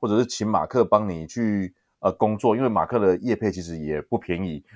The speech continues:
如果你要请他一天来帮你工作的话，那或者是说他未来会有亲签的这个N F T数位的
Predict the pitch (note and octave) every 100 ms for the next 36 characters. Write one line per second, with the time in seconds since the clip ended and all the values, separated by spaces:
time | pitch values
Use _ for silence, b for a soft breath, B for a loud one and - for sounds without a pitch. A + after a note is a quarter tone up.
0 | b G#2 F#2+ F2+ A2 - D#2+ G2 G#2 G2+
1 | F2+ F#2 F#2 D#2+ F#2 F#2 G2 - A2+ E2
2 | A1 _ b A#2 B2 A#2+ A#2 A2 G2 G#2+
3 | G#2+ G#2+ A2 _ _ - A#2+ B2+ A#2 E2+
4 | E2 A#2+ F#2+ D#2+ - G#2 G2+ G#2 G2+ F2+
5 | G#2 F#2 D#2+ C#2 - - G#2 F#2 F#2+ G2
6 | F#2+ - G#2 G2 E2